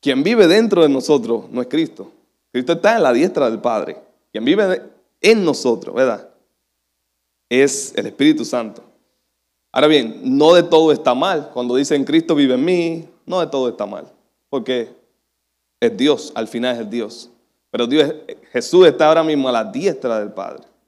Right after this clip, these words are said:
Quien está aquí en la tierra contigo y conmigo ahora mismo, el Espíritu Santo. Y yo a esto no le daba importancia y por eso no me preocupaba tanto por tener una relación con el Espíritu Santo.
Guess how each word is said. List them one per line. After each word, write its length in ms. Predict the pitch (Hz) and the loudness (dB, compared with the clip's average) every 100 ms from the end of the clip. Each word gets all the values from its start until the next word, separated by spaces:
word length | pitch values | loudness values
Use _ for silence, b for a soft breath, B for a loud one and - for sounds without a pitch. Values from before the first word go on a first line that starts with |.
| _ _ _ _ _ _ _ _ | _ _ _ _ _ _ _ _
Quien 220 | 123 113 | -4 -4
está 280 | 113 - 196 | -8 0 0
aquí 180 | 202 220 | 0 0
en 120 | 208 | 0
la 160 | 151 - | -2 0
tierra 440 | 165 165 120 110 | 2 2 2 -4
contigo 460 | 120 113 120 170 175 | -6 -4 -2 -2 -2
y 60 | |
conmigo 460 | 165 117 123 139 113 | -4 -4 -2 -2 -4
ahora 180 | 113 113 | -6 -6
mismo, 420 | 117 107 104 101 _ _ _ - | -8 -10 -16 -20 _ _ _ -6
el 120 | 123 | -6
Espíritu 640 | 107 - - 151 127 107 | -6 -6 0 0 0 -6
Santo. 400 | - 101 95 - _ _ _ _ _ _ _ _ _ | -10 -12 -12 -20 _ _ _ _ _ _ _ _ _
Y 100 | 117 | 0
yo 120 | 131 | 4
a 60 | 156 | 4
esto 160 | 175 | 4
no 80 | 175 | 0
le 100 | 170 | 2
daba 180 | 170 170 | 2 2
importancia 680 | 170 165 156 180 160 143 143 | 0 -2 -2 -4 -4 -4 -4
y 80 | 143 | -4
por 160 | 139 147 | 0 0
eso 220 | 160 180 | 0 -2
no 120 | 180 | -2
me 120 | 190 | -4
preocupaba 540 | 185 202 185 185 180 175 | -4 -2 0 2 2 2
tanto 300 | 190 175 139 | -2 -2 -2
por 160 | 135 | -4
tener 160 | 131 131 | -4 -4
una 140 | 151 | -2
relación 400 | 151 147 139 147 | 0 -2 -4 -6
con 140 | 135 131 | -6 -6
el 100 | 127 | -6
Espíritu 420 | 120 135 131 127 | -6 -10 -8 -10
Santo. 360 | 165 156 127 | -8 -10 -10